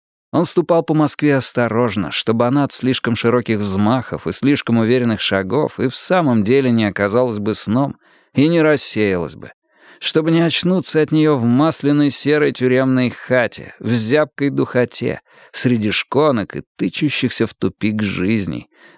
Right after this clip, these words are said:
в запахе носков и вечном страхе ошибиться. Но Москва стояла надёжно.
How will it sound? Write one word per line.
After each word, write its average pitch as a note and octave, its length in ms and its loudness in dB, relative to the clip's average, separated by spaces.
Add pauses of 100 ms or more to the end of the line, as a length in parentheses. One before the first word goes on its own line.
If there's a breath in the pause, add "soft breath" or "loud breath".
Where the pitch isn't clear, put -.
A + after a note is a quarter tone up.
в E2 160 -4
запахе F#2 440 0
носков F#2+ 680 -2 (260)
и G#2+ 120 2
вечном A2+ 500 -2
страхе - 540 -2
ошибиться. - 840 -8 (1120)
Но C3 320 2
Москва C#3+ 480 0
стояла B2 480 2
надёжно. F#2+ 680 0